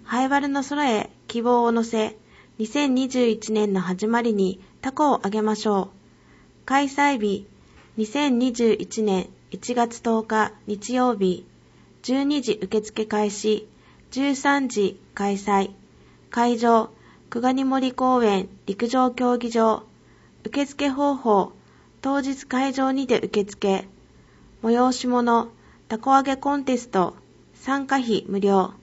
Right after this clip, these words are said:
新型コロナウイルス感染予防として、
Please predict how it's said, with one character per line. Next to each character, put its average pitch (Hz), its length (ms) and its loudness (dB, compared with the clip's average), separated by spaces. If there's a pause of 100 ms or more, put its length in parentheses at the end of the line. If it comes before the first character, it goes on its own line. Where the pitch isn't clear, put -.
(580)
新 285 300 -4
型 285 260 2
コ 277 140 0
ロ 285 80 2
ナ 277 200 0
ウ - 40 -4
イ 269 160 -2
ル 240 100 0
ス 196 320 0 (220)
感 277 260 0
染 277 240 -2
予 269 140 0
防 262 220 2
と 254 160 0
し 247 100 -8
て、 233 300 0